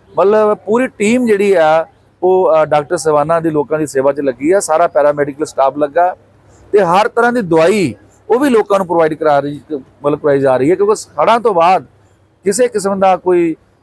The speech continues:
ਬਿਮਾਰੀ ਨਾ ਫੈਲੇ, ਕਿਸੇ ਕਿਸਮ ਦੀ ਕੋਈ ਲੋਕਾਂ ਨੂੰ ਜਿਹੜੀ ਦਿੱਕਤ ਆ ਉਹਨੂੰ ਪਹਿਲੋਂ, ਅ, ਜਿਹੜਾ ਆ ਉਹ ਨੱਪਣ ਦੇ ਲਈ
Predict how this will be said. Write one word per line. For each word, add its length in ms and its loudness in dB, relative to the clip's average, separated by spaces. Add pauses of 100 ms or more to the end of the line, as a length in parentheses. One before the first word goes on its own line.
ਬਿਮਾਰੀ 380 2
ਨਾ 140 2
ਫੈਲੇ, 300 0
ਕਿਸੇ 260 -4
ਕਿਸਮ 260 -8
ਦੀ 120 -2
ਕੋਈ 200 -2
ਲੋਕਾਂ 300 0
ਨੂੰ 80 -2
ਜਿਹੜੀ 100 0
ਦਿੱਕਤ 340 0
ਆ 180 2 (400)
ਉਹਨੂੰ 240 0
ਪਹਿਲੋਂ, 680 0
ਅ, 40 0
ਜਿਹੜਾ 420 0
ਆ 20 2
ਉਹ 200 0
ਨੱਪਣ 320 -4
ਦੇ 100 -2
ਲਈ 260 -2